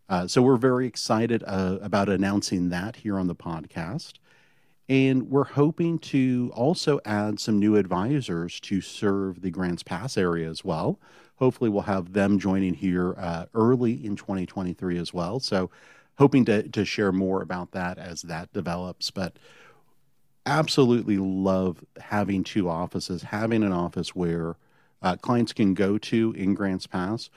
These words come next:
Right now for, for all of our clients, we're just scheduling that by appointment, but hopefully in the new years we'll be, uh, uh, open, uh,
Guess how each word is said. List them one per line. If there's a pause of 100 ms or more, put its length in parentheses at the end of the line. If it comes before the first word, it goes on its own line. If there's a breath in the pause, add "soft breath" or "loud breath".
(280 soft breath)
Right
now
for,
for (460)
all
of
our
clients,
we're
just
scheduling
that
by
appointment, (460 soft breath)
but
hopefully
in
the
new
years
we'll
be,
uh, (180)
uh, (120)
open, (420 soft breath)
uh,